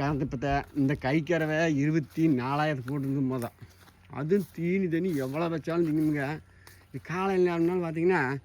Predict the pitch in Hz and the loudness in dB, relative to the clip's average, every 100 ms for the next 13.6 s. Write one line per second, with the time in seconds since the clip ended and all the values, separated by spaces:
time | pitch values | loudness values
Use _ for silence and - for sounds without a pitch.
0 | - - - - 156 180 190 165 196 190 | -12 -20 -20 -2 2 6 6 6 4 4
1 | 180 185 202 165 160 147 139 131 135 170 | 2 -2 2 4 4 2 0 -2 2 4
2 | 185 175 196 185 170 208 151 160 131 143 | 4 4 0 0 -2 -2 2 0 2 -2
3 | 123 135 147 127 156 170 180 208 220 180 | -2 -4 -2 -2 -2 2 2 2 0 0
4 | 202 208 165 170 190 180 180 196 170 165 | 0 0 0 2 0 2 0 0 0 0
5 | 180 165 147 160 160 143 - - - - | -2 -4 -4 -2 -2 -4 -8 -18 -20 -16
6 | 127 160 180 175 - 139 147 131 131 131 | -10 -6 -4 -4 -4 -4 -4 -6 -6 -2
7 | 127 135 139 135 127 - - - - - | 0 0 2 2 0 -4 -20 -20 -20 -20
8 | - - - - - - - - - - | -20 -20 -20 -20 -20 -20 -20 -20 -20 -20
9 | - - - - - - - - - - | -20 -20 -20 -20 -20 -20 -20 -20 -20 -20
10 | - - - - - - - - - - | -20 -20 -20 -18 -16 0 0 0 -18 -20
11 | - - - - - - 143 147 151 165 | -20 -20 -20 -20 -20 -4 2 4 4 4
12 | 196 135 127 131 - 135 165 165 156 156 | 2 0 0 -2 0 2 4 4 4 2
13 | 233 - 120 139 117 | 0 -2 -2 0 0